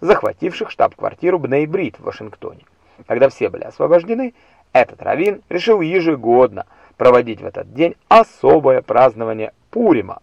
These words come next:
в своей семье. Еще одно предписание праздника — большая праздничная трапеза. Во время всего праздника подается особый десерт — хамантейшн, уши Амана, маленькие пирожки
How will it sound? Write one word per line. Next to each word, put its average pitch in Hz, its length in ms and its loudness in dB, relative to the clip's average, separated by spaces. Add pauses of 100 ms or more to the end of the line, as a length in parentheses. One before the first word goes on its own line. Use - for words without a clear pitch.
в - 60 -20
своей 104 400 -8
семье. - 460 -16 (460)
Еще 117 280 -2
одно 98 200 -6
предписание 107 720 -12
праздника — 185 580 0 (360)
большая 156 640 6
праздничная 104 680 -4
трапеза. - 520 -6 (480)
Во 107 80 -12
время 101 240 -10
всего - 280 -12
праздника 226 540 4 (140)
подается 120 640 -2 (100)
особый 139 440 -2
десерт — 165 520 -12 (460)
хамантейшн, 123 840 0 (500)
уши 165 400 -4
Амана, 147 420 -4 (180)
маленькие 180 600 0
пирожки 123 560 -10